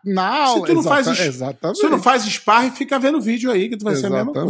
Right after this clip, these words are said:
Speaker 1: Exatamente, exatamente. Porque
Speaker 2: Na,
Speaker 1: a,
Speaker 2: eu,
Speaker 1: a ilusão
Speaker 2: pode ser
Speaker 1: que o cara tem, você, você aí, ó, faixa branca, faixa azul, faixa roxa, fazendo aula particular com faixa preta.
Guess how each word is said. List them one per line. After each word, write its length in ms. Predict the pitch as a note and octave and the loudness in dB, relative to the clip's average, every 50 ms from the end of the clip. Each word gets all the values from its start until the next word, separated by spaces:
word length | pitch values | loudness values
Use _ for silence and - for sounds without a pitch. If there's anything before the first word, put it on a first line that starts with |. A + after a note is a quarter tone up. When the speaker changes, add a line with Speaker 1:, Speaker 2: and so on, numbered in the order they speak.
| - | 0
Speaker 1:
Exatamente, 340 | B3+ G#3 D#3+ D3+ C#3+ - - - | -2 -2 -4 -4 -6 -8 -10 -10
exatamente. 720 | B2 A#2 A2 A2 A#2 A#2 A#2 - G3+ C4 B3+ F3 C#3 A2+ - | -10 -10 -8 -10 -10 -12 -10 -8 -8 -6 -6 -6 -8 -8 -6
Porque 260 | - F3 D#3+ C3+ - A#2+ | -4 -4 -4 -4 -6 -8
Speaker 2:
Na, 120 | A#2+ C3+ | -8 -8
Speaker 1:
a, 180 | - - B2+ C3 | -4 0 0 0
Speaker 2:
eu, 120 | C#3 - E3+ | 2 0 0
Speaker 1:
a 140 | F3+ F3+ F3+ | 0 0 0
ilusão 440 | F3+ G#3 G#3+ G#3 F#3 C#3 - D#3 D3+ | 0 2 2 2 2 0 0 0 0
Speaker 2:
pode 120 | F3+ F#3 | 2 2
ser 260 | A3+ B3+ G4 F#4+ - | 2 2 0 0 -2
Speaker 1:
que 120 | - C#4+ D#4+ | -4 -4 -4
o 60 | - | -2
cara 300 | - A#3+ A3+ G#3+ G#3+ G3+ | 0 0 0 0 0 -4
tem, 460 | - _ F#3 E3+ D#3 C#3 B2 A2+ F#2+ - B2 - _ _ _ _ _ _ _ | -4 _ -4 -2 -2 -2 -4 -6 -8 -10 -14 -20 _ _ _ _ _ _ _
você, 220 | - - D3+ D3+ | -6 -2 -2 -2
você 280 | D#3 C#3 - - F3+ F#3 | -2 -4 -6 -4 -2 -2
aí, 160 | G3 F#3+ F3+ | 0 0 0
ó, 120 | D#3+ C#3 C3+ | -2 -2 -2
faixa 340 | - E3 E3+ D#3 - F#3+ | -2 -4 -2 -2 -2 -4
branca, 540 | D#3+ C#3 C#3+ D#3 E3 F3+ F#3 F3+ D3 E3+ D3 | -4 -2 -2 -2 0 0 -2 -2 -4 -4 -4
faixa 300 | - E3 E3 - - F3 | -4 -4 -4 -4 -2 -4
azul, 400 | D#3 B2+ A#2 C3+ E3 F3 F3+ D#3+ | -4 -4 -4 -2 0 0 0 -2
faixa 400 | - - D#3+ E3 D#3 - F3 E3 | -2 -2 -2 -2 -2 -2 -4 -4
roxa, 680 | C#3+ A2 G2 C3 D3 D#3+ D#3 C#3+ - - - A2 G2 A2 - _ _ _ _ _ _ _ _ _ - | -4 -4 -4 -2 -2 0 0 -2 -4 -8 -10 -12 -14 -16 -18 _ _ _ _ _ _ _ _ _ -6
fazendo 340 | D3 C3 A2+ D3 D#3+ E3+ F3 | -4 -2 -2 -2 0 0 0
aula 120 | E3+ E3+ E3 | 0 -2 -2
particular 540 | - E3+ E3 - - - F3+ D#3+ D#3 D#3 D3+ | -4 -6 -8 -6 -4 -2 0 0 0 0 -2
com 120 | - E3+ D#3+ | -4 -6 -6
faixa 320 | - E3+ D#3 - F3 D#3+ | -4 -4 -2 -2 -4 -4
preta. 540 | - - D3+ C#3 B2 G#2+ - - G2 - | -4 -4 -4 -4 -4 -4 -8 -10 -14 -16